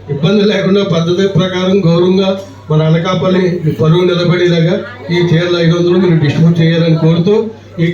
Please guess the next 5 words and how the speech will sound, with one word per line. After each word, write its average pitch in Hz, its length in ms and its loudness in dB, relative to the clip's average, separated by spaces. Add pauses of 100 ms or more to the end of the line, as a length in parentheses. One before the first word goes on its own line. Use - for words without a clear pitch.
కార్యక్రమం 185 640 0
ఇంత 160 120 -2 (140)
జయప్రదం 190 520 2
చేసినందుకు 180 1200 0 (400)
మొత్తం 202 200 0